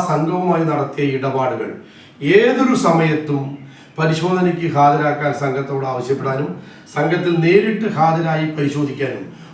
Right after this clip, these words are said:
ഒരംഗത്തിന് നൽകുന്ന അതിവിശാലമായ സുതാര്യതയുടെ ഒരു തലം എല്ലാ സഹകരണ സംഘങ്ങളിലും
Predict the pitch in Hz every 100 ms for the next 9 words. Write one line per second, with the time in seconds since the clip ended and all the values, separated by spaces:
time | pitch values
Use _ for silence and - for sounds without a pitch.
0 | - 156 160 160 190 208 208 190 175 156
1 | 147 147 139 135 - - - - 156 214
2 | 196 - 175 185 202 196 185 180 180 180
3 | 151 147 156 156 147 135 135 135 135 -
4 | - - - 165 165 156 147 123 120 -
5 | - - 156 175 196 - 147 156 165 165
6 | 151 143 139 135 135 127